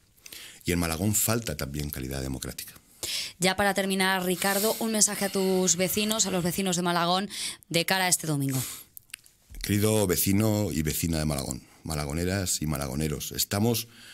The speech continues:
Speaker 1: en un momento crucial de ese cambio necesario para que Malagón cambie de rumbo y tome una dirección adecuada para su progreso, su desarrollo y, sobre todo,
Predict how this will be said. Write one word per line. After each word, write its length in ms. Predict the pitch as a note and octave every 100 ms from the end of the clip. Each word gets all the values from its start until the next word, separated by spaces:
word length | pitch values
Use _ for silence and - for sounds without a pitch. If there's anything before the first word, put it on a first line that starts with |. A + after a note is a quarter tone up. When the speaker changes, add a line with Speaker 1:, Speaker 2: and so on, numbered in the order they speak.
| - - -
Speaker 1:
en 160 | G2
un 100 | A#2
momento 400 | A#2+ A2 A2+ A2
crucial 560 | - E2+ - A2 A2 F#2+ - - - -
de 180 | F#2 F2+
ese 300 | G2+ - E2+
cambio 460 | - A2+ A2+ A#2+ G#2+
necesario 640 | F#2 - - F#2+ F#2+ G#2+ A2 - - - -
para 360 | A2 A#2 C#3 - _ _ _ _ -
que 220 | G#2 F#2
Malagón 640 | D#2+ D2+ D2+ G2 A#2+ A#2+ - - -
cambie 300 | A2+ G#2 F2+
de 100 | D#2
rumbo 400 | E2 F2+ G2 G#2 - -
y 100 | F2+
tome 340 | D2+ G#2+ G2+
una 140 | G2 E2
dirección 440 | D#2+ C2+ - F2+
adecuada 540 | E2 D2 E2+ E2+ F2 F2+ - - -
para 180 | C#2
su 140 | C2+ D2
progreso, 400 | D2+ D#2 F#2+ G#2
su 160 | -
desarrollo 580 | D2+ - D2 E2+ F2 F#2+ - - - _ -
y, 80 | -
sobre 300 | - D#2 D2+
todo, 440 | G2+ G2+ A#2 A#2+